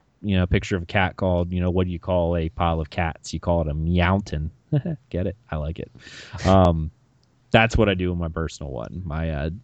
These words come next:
Dungeon Crawl Net, which I post on for the network, is a little bit more active and a little bit more game related. So check that one out as well. Definitely sub to that.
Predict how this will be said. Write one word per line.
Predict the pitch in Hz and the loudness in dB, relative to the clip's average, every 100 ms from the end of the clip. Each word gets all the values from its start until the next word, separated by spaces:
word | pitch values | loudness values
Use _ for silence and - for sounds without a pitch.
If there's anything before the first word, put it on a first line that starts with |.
| - | 4
Dungeon | 127 120 107 | 4 6 2
Crawl | 104 101 | 4 4
Net, | 90 85 | 2 -2
which | 85 | -2
I | 87 | -2
post | 82 82 82 - | -2 -2 -2 -2
on | 82 82 78 | -2 -2 -2
for | - 80 - | -2 -4 -2
the | 101 | 0
network, | 90 85 78 82 80 | 2 2 0 -4 -4
is | 80 78 76 | -4 -4 -4
a | - | -2
little | 98 82 | 0 0
bit | 80 | 0
more | 90 85 | -2 -2
active | 85 80 - | 0 -2 -2
and | 76 | -2
a | 78 | -2
little | 76 | -2
bit | 69 | -6
more | 65 69 | -8 -8
game | 76 71 67 | -6 -6 -8
related. | 67 69 57 50 50 | -8 -6 -8 -8 -10
So | - 82 | -8 -4
check | - 87 | -2 -2
that | 73 62 | -2 -4
one | 71 | -4
out | 57 | -8
as | 53 - | -8 -6
well. | 55 - | -6 -2
Definitely | - 82 78 82 | 0 0 0 -2
sub | - - | -4 -4
to | 52 | -6
that. | 58 | -6